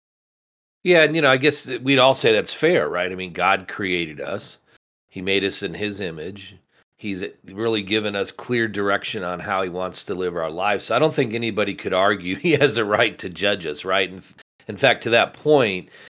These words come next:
you know, when we think about even the words we speak will be judged. Over in Matthew chapter twelve,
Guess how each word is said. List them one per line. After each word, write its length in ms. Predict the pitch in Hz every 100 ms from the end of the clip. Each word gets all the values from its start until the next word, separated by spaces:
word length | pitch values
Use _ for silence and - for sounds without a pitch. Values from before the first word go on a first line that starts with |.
| _ _
you 80 | 101
know, 340 | 92 95 98
when 200 | 87 101
we 140 | 101 95
think 280 | - 113 101
about 540 | 92 98 98 95 - _
even 360 | 131 120 113 104
the 100 | 98
words 880 | 87 92 107 123 123 107 92 85
we 220 | 82 90 80
speak 480 | - - 80 -
will 100 | 90
be 160 | 78 82
judged. 540 | 71 92 80 76 -
Over 300 | 95 90 90
in 140 | 85 85
Matthew 500 | 90 87 - 90 85
chapter 480 | - 113 92 - 82
twelve, 760 | - - 101 101 85 76 73